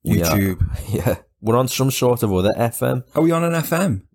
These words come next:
Speaker 1: Yeah.
Speaker 2: Oh, that's sick, that.
Speaker 1: Sorted it, lad.
Speaker 2: I wonder
Speaker 1: Time
Speaker 2: if you
Speaker 1: ago.
Speaker 2: can, um, how'd you get, uh, could you, like, listen to that in the car, like, on the radio then?
Speaker 1: Not on the radio, but it'd just be an app, I think.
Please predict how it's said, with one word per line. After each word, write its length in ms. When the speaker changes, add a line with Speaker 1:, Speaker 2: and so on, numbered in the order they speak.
Speaker 1:
Yeah. 460
Speaker 2:
Oh, 280
that's 200
sick, 200
that. 340
Speaker 1:
Sorted 540
it, 120
lad. 220
Speaker 2:
I 60
wonder 140
Speaker 1:
Time 80
Speaker 2:
if 160
you 80
Speaker 1:
ago. 100
Speaker 2:
can, 340
um, 440
how'd 200
you 60
get, 220
uh, 240
could 180
you, 80
like, 160
listen 220
to 80
that 140
in 60
the 80
car, 260
like, 160
on 80
the 80
radio 360
then? 280
Speaker 1:
Not 280
on 140
the 100
radio, 840
but 420
it'd 180
just 160
be 120
an 80
app, 240
I 40
think. 320